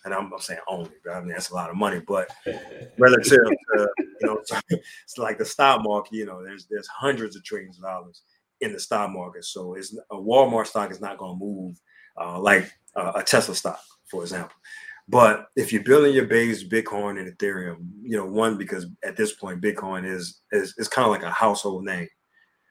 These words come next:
Speaker 1: So if anything else, even people that are in crypto,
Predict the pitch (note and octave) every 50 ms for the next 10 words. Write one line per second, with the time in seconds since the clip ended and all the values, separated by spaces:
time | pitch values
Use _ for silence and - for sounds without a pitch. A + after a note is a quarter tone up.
0 | _ _ _ - - - A2 G2+ G2 F#2+ G#2 G#2 A#2+ A2 - - - C3+ C3+ C#3+
1 | C#3+ C#3 C3 A#2 A2 A2+ B2 A#2 A2 G#2+ - C3 C#3 C#3 C3 A2+ A2 - C3+ A2
2 | A2 G#2+ G#2+ G#2+ G#2 G2+ G#2 - A2+ G2+ G2 G#2 - A#2 A2+ A2+ F2+ - A2+ G#2
3 | - - G2 F#2+ F#2+ F#2+ F2